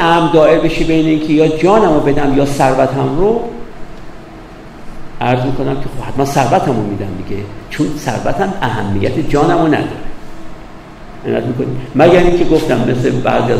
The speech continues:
ممسکان باشه که بگه، زبان حالشون این باشه که مال است نه جان است که آسان بتوان داد. مال جون که نیست که بتونم آسون بدم، مال، مال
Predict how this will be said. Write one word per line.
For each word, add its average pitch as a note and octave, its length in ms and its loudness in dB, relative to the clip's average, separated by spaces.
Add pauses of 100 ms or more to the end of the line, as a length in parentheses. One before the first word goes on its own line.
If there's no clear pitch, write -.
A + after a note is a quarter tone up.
ممسکان A#2+ 560 -2
باشه D#3+ 240 -4
که C3 60 0
بگه، C#3+ 340 2 (1000)
زبان B2 300 6
حالشون C3+ 420 2
این D3+ 140 2
باشه D#3 260 0
که E3+ 280 0 (1040)
مال C3 520 6
است G2 500 -4
نه F3 240 2
جان A2 480 2
است - 180 2
که - 100 0
آسان G#2 400 -2
بتوان F#2+ 440 -4 (120)
داد. - 100 -6 (760)
مال D#3+ 360 4 (140)
جون E3+ 300 2
که C#3 80 0
نیست - 200 0
که C4+ 60 2
بتونم D3+ 360 -2
آسون G#2+ 320 -2
بدم، F2+ 260 -6 (220)
مال، A#3+ 320 2
مال A3 240 0